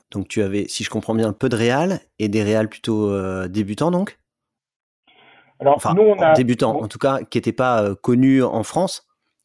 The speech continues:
Speaker 1: dur à vendre,
Speaker 2: Ah,
Speaker 1: disons.
Speaker 2: tout à, alors, tout à fait. Alors,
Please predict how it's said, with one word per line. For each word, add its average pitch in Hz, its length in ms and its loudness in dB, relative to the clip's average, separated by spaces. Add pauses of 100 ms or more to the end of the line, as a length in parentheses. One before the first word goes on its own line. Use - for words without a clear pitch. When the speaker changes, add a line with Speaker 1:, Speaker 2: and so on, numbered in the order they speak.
Speaker 1:
dur 113 240 -2
à 117 80 0
vendre, 147 260 0
Speaker 2:
Ah, 147 80 0 (140)
Speaker 1:
disons. 120 240 -2 (240)
Speaker 2:
tout - 80 -20
à, 135 120 -20 (600)
alors, 135 180 -4
tout 185 140 -12
à 180 80 4
fait. 190 160 2
Alors, 143 260 0